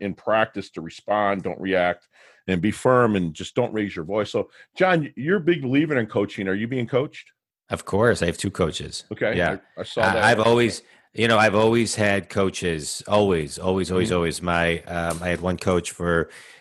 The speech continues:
Speaker 2: thirteen plus years. I don't know if you knew Jules Rappaport, um,
Speaker 1: Know the
Speaker 2: he's a
Speaker 1: name, right?
Speaker 2: writer. I mean, he was a coach of mine forever. Um, but I've always had coaches. I, I'm, I'm a big believer we all need a minimum of three mentors. I'm a big believer that, um, you know,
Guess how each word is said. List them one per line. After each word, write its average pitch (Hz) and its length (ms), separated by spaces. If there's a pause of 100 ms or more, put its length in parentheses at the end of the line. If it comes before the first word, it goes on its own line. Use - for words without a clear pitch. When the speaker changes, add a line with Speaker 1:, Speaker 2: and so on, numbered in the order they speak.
(220)
Speaker 2:
thirteen 113 380
plus 95 260
years. 98 360
I 101 60
don't 95 100
know 92 40
if 87 100
you 98 80
knew 92 160
Jules 87 340
Rappaport, 87 840
um, 80 380
Speaker 1:
Know 92 120
the 90 80
Speaker 2:
he's 92 60
a 95 60
Speaker 1:
name, 101 180
right? 107 160
Speaker 2:
writer. 85 300
I 87 40
mean, 87 160
he 92 160
was 90 180
a 82 280
coach 85 260
of 85 60
mine 82 140
forever. 90 440 (400)
Um, 82 340
but 117 160
I've 123 220
always 123 400
had 107 160
coaches. 98 420
I, 90 220
I'm, 95 240
I'm 95 140
a 92 60
big 104 180
believer 98 340
we 90 140
all 92 160
need 92 140
a 87 40
minimum 90 340
of 78 100
three 85 180
mentors. 98 560 (320)
I'm 87 80
a 85 40
big 95 200
believer 90 460
that, 80 420
um, 78 400 (320)
you 85 100
know, 82 160